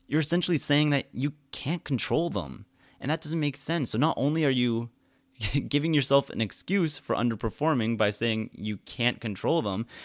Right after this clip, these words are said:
but you're reinforcing that internal message that you don't have c-, full control over the outcome of your situation. Like, cut that shit out. It doesn't make sense to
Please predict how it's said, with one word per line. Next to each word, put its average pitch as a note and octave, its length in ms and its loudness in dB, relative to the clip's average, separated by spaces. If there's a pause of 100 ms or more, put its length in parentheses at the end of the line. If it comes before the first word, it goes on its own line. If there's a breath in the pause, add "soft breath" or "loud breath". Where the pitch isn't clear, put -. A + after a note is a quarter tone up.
(140 loud breath)
but D3+ 120 -2
you're E3 120 2
reinforcing E3+ 800 2
that C#3 160 2
internal D#3 400 2
message C#3 420 4 (260 loud breath)
that B2 120 2
you D#3+ 280 2
don't E3 320 2 (100)
have D#3 440 -2
c-, - 80 -6 (120)
full E3+ 160 6
control E3+ 680 4
over D3 180 -2
the D3+ 200 -2
outcome E3+ 320 2
of D#3 120 0
your D#3 120 -2
situation. D#3 760 0
Like, B2+ 160 0
cut - 260 -2
that G3+ 160 0
shit - 280 -6
out. F3 300 0 (280 loud breath)
It D3 140 -4
doesn't F3 280 0
make E3 200 -2
sense F3 460 0
to C#3+ 260 2